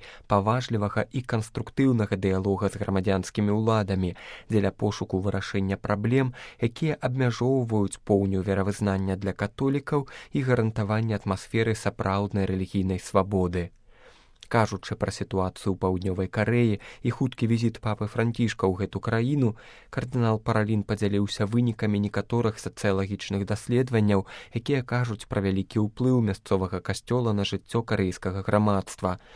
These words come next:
Ён большы, чым у любой іншай рэлігійнай супольнасці. Папа Францішак паедзе ў Карэю таксама для таго,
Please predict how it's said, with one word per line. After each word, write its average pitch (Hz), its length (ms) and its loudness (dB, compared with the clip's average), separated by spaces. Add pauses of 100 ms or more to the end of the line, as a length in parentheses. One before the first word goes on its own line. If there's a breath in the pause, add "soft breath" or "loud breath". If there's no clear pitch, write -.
(160 loud breath)
Ён 95 320 2
большы, 127 480 0
чым 135 320 -2
у 156 80 0
любой 127 400 0
іншай 123 480 0
рэлігійнай 120 560 0
супольнасці. 90 960 -2 (720 loud breath)
Папа 113 240 2
Францішак 107 640 0
паедзе 95 400 0
ў 95 80 2
Карэю 113 480 0
таксама 95 480 -2
для 98 160 -2
таго, 123 400 0